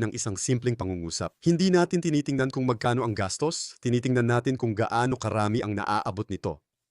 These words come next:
Araw-araw, mahigit isang daang milyong views na ang naaabot ng YouTube na nagpapakita ng malaking atensyon na nakukuha nito. Mas mahalaga, bawat pag-click ay nag-iiwan ng bakas, isang emotion,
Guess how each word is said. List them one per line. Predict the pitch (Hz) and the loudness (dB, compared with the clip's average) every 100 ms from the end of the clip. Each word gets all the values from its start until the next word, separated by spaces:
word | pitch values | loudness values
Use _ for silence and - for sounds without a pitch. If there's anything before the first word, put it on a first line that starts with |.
| _ _ _ - | _ _ _ 0
Araw-araw, | 127 131 139 143 107 85 | 4 4 4 2 2 0
mahigit | 95 117 127 151 | 0 2 2 2
isang | 135 139 | 2 2
daang | 131 135 139 | 4 4 4
milyong | 127 127 110 | 4 4 2
views | 107 78 - - | 0 -4 -6 -2
na | 113 | 0
ang | 127 | 4
naaabot | 123 120 143 147 156 | 2 2 0 0 2
ng | 143 127 | 2 4
YouTube | 120 - 85 76 | 0 -2 -10 -2
na | 110 | 0
nagpapakita | 127 120 127 131 135 135 | 2 2 2 2 2 2
ng | 131 | 4
malaking | 127 123 120 135 | 4 2 2 -2
atensyon | 127 120 110 - 113 | 2 2 2 0 0
na | 113 | 0
nakukuha | 107 98 98 85 | -2 -4 -4 -4
nito. | 78 - 67 _ _ _ _ | -6 -8 -12 _ _ _ _
Mas | - 101 120 | -6 0 4
mahalaga, | 117 107 87 78 | 4 4 2 0
bawat | 104 131 160 | 4 4 4
pag-click | 135 101 117 110 101 | 0 4 4 4 0
ay | |
nag-iiwan | 95 87 92 95 90 | -2 -2 -2 0 0
ng | 87 80 | -2 -4
bakas, | - 98 - - - | -2 -2 -2 -10 -12
isang | 107 101 82 | -8 -4 -4
emotion, | 85 113 131 170 175 | 2 4 4 2 0